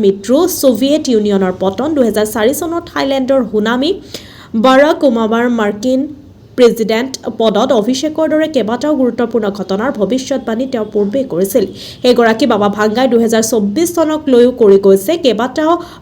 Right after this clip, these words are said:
ভৱিষ্যতবাণী। বাবা ভাংগাৰ ভৱিষ্যতবাণী মতে, দুহেজাৰ চৌব্বিছ চনটো আৰ্থিক, সামাজিক আৰু ৰাজনৈতিকভাৱে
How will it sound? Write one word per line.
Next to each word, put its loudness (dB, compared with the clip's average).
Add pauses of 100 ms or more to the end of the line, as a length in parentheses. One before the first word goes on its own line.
(100)
ভৱিষ্যতবাণী। 2 (100)
বাবা 0 (120)
ভাংগাৰ 0 (100)
ভৱিষ্যতবাণী -2
মতে, -2 (100)
দুহেজাৰ 0
চৌব্বিছ -2
চনটো -4 (160)
আৰ্থিক, -4
সামাজিক -4
আৰু 0
ৰাজনৈতিকভাৱে -2